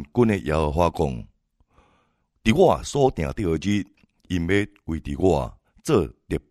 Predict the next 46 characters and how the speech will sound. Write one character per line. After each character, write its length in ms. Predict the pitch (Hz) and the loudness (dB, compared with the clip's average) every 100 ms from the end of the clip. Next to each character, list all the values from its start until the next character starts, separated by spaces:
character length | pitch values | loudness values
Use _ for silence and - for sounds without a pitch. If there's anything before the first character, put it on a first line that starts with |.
| - | -4
别 140 | 110 | 0
的 260 | 90 80 85 _ | 2 0 -6 _
宝 240 | 147 147 156 | -2 0 -2
贝。 300 | - 67 - _ _ _ _ _ _ _ | -4 -8 -8 _ _ _ _ _ _ _
我 100 | 107 | 0
要 60 | 151 | 2
疼 200 | - 143 | 4 2
惜 240 | 147 123 - | 4 2 2
因， 300 | 143 147 135 _ _ - | 0 -2 -10 _ _ -10
亲 220 | - 92 | -4 -4
像 140 | - 85 | -4 -6
人 380 | 85 69 71 98 - - | -6 -4 -2 -4 -8 -4
疼 180 | 120 101 | 0 0
惜 120 | 110 | 0
迄 180 | 92 104 | -2 -2
个 100 | 85 | -4
服 180 | 82 76 | -6 -10
侍 360 | - 76 71 - | -6 -4 -4 -4
伊 140 | 104 | -4
的 80 | 98 | -4
囝 200 | - 90 | -4 -4
儿。” 100 | 87 71 62 62 73 - _ _ _ _ _ _ _ _ _ _ _ _ _ - | -4 -4 -8 -6 -8 -10 _ _ _ _ _ _ _ _ _ _ _ _ _ -4
主 280 | 254 110 - | 0 0 -4
将 180 | - 87 - | -4 -4 -2
敬 200 | 170 135 | -2 0
畏 120 | 147 107 | -2 -2
伊、 260 | 131 131 135 _ | -4 -6 -8 _
思 240 | - - 110 | -16 -6 0
念 200 | 101 90 | 2 0
伊 160 | - 123 | 0 2
的 80 | 104 | 2
人 240 | 78 92 - | 0 -2 2
当 240 | 117 85 | 2 0
作 180 | - 92 | -2 -4
是 140 | - | -6
伊 160 | 60 71 | -10 -8
的 80 | 71 - | -6 -4
宝 160 | 78 | -4
贝， 260 | 76 67 50 - _ _ _ - | -4 -8 -10 -18 _ _ _ -10
是 180 | - | -8
伊 220 | 107 120 131 _ - | -2 0 -2 _ -4
特 100 | 80 - - | -4 -4 -2
别 100 | 104 | 0
的 100 | 85 | 0
产 300 | - 85 | 0 -2
业。 100 | 85 | 0